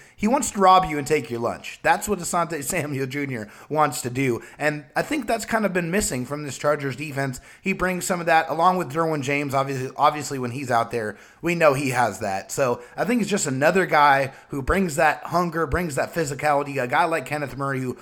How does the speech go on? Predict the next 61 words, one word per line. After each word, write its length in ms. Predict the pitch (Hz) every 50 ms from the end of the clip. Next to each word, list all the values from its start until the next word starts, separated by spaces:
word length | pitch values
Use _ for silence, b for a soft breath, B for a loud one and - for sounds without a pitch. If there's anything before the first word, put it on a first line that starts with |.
| B B B
wants 300 | 151 185 208 214 208 -
to, 120 | - 175 135
who 260 | - - 123 135 175
wants 220 | 196 202 202 -
to 80 | - 151
punch 260 | - 151 135 104 -
you, 60 | 98
he 80 | 98 127
wants 240 | 156 170 185 180 -
to 100 | - 143
hit 260 | 127 139 139 131 -
you. 240 | 131 127 123 110 B B B B B B _
That's 260 | 170 165 160 160 -
what 140 | 156 170 143
I 100 | 139 139
like 240 | 123 131 135 131 135
to 80 | - 110
see. 400 | - - 139 135 131 123 B B B B -
I 60 | 135
want 160 | 160 175 165
to 60 | 143
see 160 | - - 175 147
more 280 | 147 151 160 156 151
of 140 | 151 139 139
it. 220 | 156 151 151 - -
I 80 | 147 147
mean, 220 | 151 147 147 143
and 140 | 147 160 175
I 160 | - - 175
think 240 | - 196 196 151 -
we 100 | 175 160
will. 260 | 156 160 117 101 95
I 120 | 95 123 147
mean, 160 | 147 139 120
I 100 | 117 117
think 240 | - 190 180 143 127
the 80 | 135
makeup 400 | 123 131 165 170 - 170 151 -
this, 220 | - 170 139 - - _ 143
of 160 | 143 131 131
this 160 | 151 143 -
kid 240 | - - 156 151 135
is 100 | 110 104
great, 380 | 98 - 143 160 175 170 - B B B B B
and 160 | 120 127 123
we 100 | 123 127
know 220 | 123 127 156 165 165
that 160 | 156 139 117
he 140 | 127 147 143
has 300 | 139 139 131 127 107 107
the 80 | 117
skills, 440 | 107 - - 143 139 107 101 95 -
so 240 | - 107 104 101 B B B B
he 100 | - 143
just 160 | 135 117 -
needs 160 | 135 135 123 -
to 100 | - -
continue 380 | 120 104 - 127 127 127 120
to 120 | 104 107 98
show 240 | - 120 104 92
it. 100 | 85 -